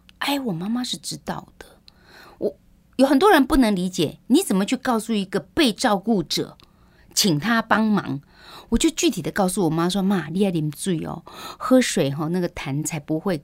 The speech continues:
规球抽不出来，才不会尿道炎，才不会要抠大便。要吃饭哦，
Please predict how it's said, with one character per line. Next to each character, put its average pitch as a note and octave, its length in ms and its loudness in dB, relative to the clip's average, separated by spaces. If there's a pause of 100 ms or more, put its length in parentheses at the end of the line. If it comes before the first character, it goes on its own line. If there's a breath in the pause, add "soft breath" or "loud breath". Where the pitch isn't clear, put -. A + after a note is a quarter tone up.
规 D3+ 240 2
球 - 300 -6
抽 E3+ 200 -6
不 D#3+ 120 -6
出 D3+ 280 -6
来， - 220 -14 (360 loud breath)
才 - 140 -8
不 F3 100 -4
会 F#3+ 100 0
尿 F#3 160 0
道 F3 200 -4
炎， - 200 -14 (360 soft breath)
才 F#3 140 -8
不 E3+ 100 -4
会 G3 80 2
要 F#3+ 160 0
抠 F3+ 200 -4
大 - 300 -8
便。 F3 180 -8 (340 loud breath)
要 A3 120 -2
吃 G#3+ 180 -6
饭 G3 320 -4
哦， F3 80 -12